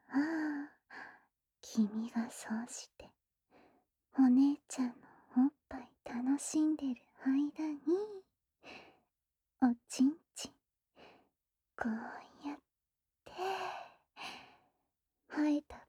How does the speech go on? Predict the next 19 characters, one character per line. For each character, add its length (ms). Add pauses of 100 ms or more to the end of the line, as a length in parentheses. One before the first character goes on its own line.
ば 140
か 180
り 160
の 180
尻 240 (300)
尾 20
で、 160 (1000)
コ 160
キ 220
コ 220
キ 160
し 160
ち 100
ゃ 40
い 100
ま 160
し 240
ょ 20
う。 40